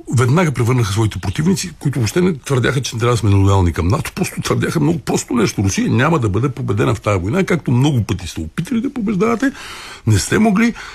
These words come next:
камо ли Украйна ще победи.“ Това беше тезата им.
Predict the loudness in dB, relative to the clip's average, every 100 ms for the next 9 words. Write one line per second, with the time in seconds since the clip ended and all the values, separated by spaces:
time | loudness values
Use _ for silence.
0 | -4 2 4 2 2 2 2 0 -4 -8
1 | -10 -12 -14 -18 -20 -20 -20 -20 -20 -20
2 | -16 -2 0 2 0 -2 -6 -2 0 0
3 | -4 -12